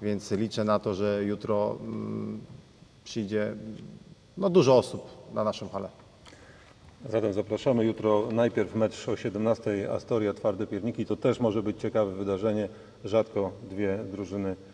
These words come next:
Speaker 2: na tym poziomie grają w Inowrocławiu, a potem o dziewiętnastej już mecz, e, Noteć Anwil. I jeszcze między tymi meczami,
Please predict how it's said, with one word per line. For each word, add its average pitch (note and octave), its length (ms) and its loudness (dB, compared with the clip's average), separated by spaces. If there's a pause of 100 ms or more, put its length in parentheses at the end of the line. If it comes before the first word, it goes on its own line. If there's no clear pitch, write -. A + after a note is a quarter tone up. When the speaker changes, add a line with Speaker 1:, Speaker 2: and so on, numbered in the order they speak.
(360)
Speaker 2:
na G2+ 120 2
tym F#2+ 160 -6
poziomie F#2+ 460 -2
grają F#2 300 0
w F2+ 80 -8
Inowrocławiu, F#2+ 600 2
a G2+ 40 8
potem G#2+ 280 2
o F#2+ 60 2
dziewiętnastej F#2 560 -4
już F2 180 -8
mecz, F#2 360 -4
e, F2+ 240 -4
Noteć F#2 340 -4
Anwil. G2+ 340 0
I G2+ 40 -4
jeszcze G#2+ 380 -2
między A#2 320 2
tymi G2+ 240 -4
meczami, F#2+ 440 -4